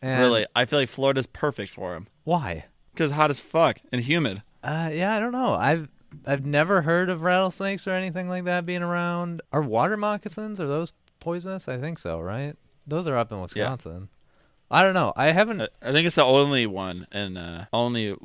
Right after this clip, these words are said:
Speaker 2: uh, poisonous or venomous water snakes in Wisconsin.
Speaker 1: Hmm. Yeah, I, I honestly haven't seen that many snakes in real life.
Speaker 2: Wow.
Speaker 1: Like,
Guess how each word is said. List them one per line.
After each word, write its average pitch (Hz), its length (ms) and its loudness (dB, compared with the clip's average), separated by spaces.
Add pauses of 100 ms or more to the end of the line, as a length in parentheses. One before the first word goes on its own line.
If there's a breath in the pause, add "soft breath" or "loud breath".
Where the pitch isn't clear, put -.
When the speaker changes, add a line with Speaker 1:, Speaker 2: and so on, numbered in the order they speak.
(120)
Speaker 2:
uh, 107 400 2
poisonous 98 760 -4 (100)
or 123 160 6
venomous 104 720 -2
water 101 320 -4
snakes 92 400 -10
in 92 80 -10
Wisconsin. 92 520 -12
Speaker 1:
Hmm. 101 200 -8 (340)
Yeah, 170 200 4
I, 135 260 0 (240)
I 156 160 4
honestly 240 360 0
haven't 135 300 -2
seen 131 200 -6
that 131 120 -4
many 127 200 -6
snakes 113 480 -6 (200)
in 123 460 -4
real 113 300 -2
life. 92 440 -6 (100)
Speaker 2:
Wow. 90 260 -2
Speaker 1:
Like, 120 260 2